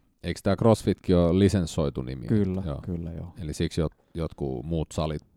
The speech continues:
Speaker 1: kutsuu jotain toiminnalliseksi treeniksi tai
Speaker 2: Joo.
Speaker 1: joksikin vastaavaksi?
Speaker 2: Kyllä, kyllä, joo. On, siellä on lakimies heti kimpussa, jos käyttää sitä, tai cr-, cross-training, tai siellä, kyllä se katsotaan tosi tarkkaan, että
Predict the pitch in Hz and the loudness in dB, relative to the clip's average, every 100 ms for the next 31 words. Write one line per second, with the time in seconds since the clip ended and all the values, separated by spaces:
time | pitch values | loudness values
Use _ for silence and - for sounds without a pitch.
0 | _ _ _ _ _ _ _ 139 - 80 | _ _ _ _ _ _ _ -12 -8 -8
1 | - 69 71 - 71 73 73 69 71 69 | -4 -4 -4 -6 -8 -2 -2 -2 -6 -8
2 | 65 - - 73 69 65 110 104 90 - | -10 -12 -10 -8 -8 -4 -2 -2 -4 -6
3 | 80 67 - - 104 110 107 101 95 95 | -10 -10 -12 -8 -2 0 0 -2 -4 -4
4 | 95 98 104 98 110 - 101 113 113 110 | -2 -4 -4 -8 -8 -8 -4 0 0 -2
5 | 104 95 95 101 85 80 - - 62 - | -4 -6 -12 -14 -14 -12 -12 -12 -14 -14
6 | - - - - 69 - - 67 - - | -18 -20 -20 -14 -12 -12 -12 -14 -16 -20
7 | - - - _ _ - - - - 104 | -20 -20 -20 _ _ -14 -14 -12 -4 -2
8 | - - 101 101 101 101 98 98 95 - | -4 -8 -4 -2 0 2 2 0 -2 -6
9 | 92 90 - - - - _ _ - 95 | -8 -8 -14 -20 -20 -20 _ _ -14 -10
10 | 78 - 101 113 107 101 95 90 98 95 | -8 -4 -2 0 0 0 -2 -6 -8 -6
11 | 85 101 - - - - | -8 -12 -16 -18 -18 -20